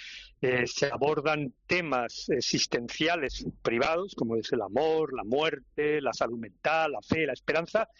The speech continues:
y también colectivos, la crisis climática, la educación, la desigualdad, la dictadura de los algoritmos, etcétera, ¿no? Entonces, es un, no está pensado para hacer una lectura lineal.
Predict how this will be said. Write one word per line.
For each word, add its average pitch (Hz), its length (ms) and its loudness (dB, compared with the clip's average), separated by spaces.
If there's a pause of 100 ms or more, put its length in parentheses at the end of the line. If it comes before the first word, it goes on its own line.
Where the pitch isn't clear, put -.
(260)
y 156 100 2
también 143 220 0
colectivos, 160 680 0
la 120 100 2
crisis - 400 -2
climática, 147 800 0
la 139 100 0
educación, 156 800 0
la 131 100 2
desigualdad, 120 760 0
la 131 80 0
dictadura 123 500 -2
de 127 60 2
los 123 180 -2
algoritmos, 147 580 0 (400)
etcétera, 139 480 0
¿no? 135 100 0
Entonces, 175 280 0 (400)
es 196 240 2
un, 202 460 2
no 170 260 2
está 208 260 0 (320)
pensado 151 540 2
para 135 220 -2
hacer 165 160 -2
una 160 100 4
lectura 143 560 0
lineal. 151 640 0